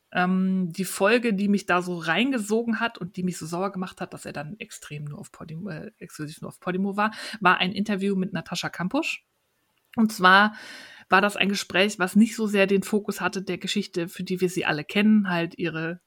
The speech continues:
Gefangenschaft mit, äh, Prekopil, wo sie da über Jahre eingesperrt war, sondern vor allem auch über die Zeit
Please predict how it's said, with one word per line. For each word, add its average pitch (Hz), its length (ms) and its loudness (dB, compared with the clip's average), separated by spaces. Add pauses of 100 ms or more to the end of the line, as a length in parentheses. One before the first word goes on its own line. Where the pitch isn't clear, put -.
(300)
Gefangenschaft 208 1080 0 (800)
mit, 175 360 -4
äh, 170 340 0 (460)
Prekopil, 214 760 0
wo 180 140 2
sie 185 140 -2
da 170 120 -4
über 175 140 -4
Jahre 170 260 0
eingesperrt 180 600 -2
war, 170 240 -2 (260)
sondern 175 260 -4
vor - 160 -4
allem 190 200 2
auch 175 180 -4
über 175 140 -4
die 170 160 -6
Zeit 165 280 -4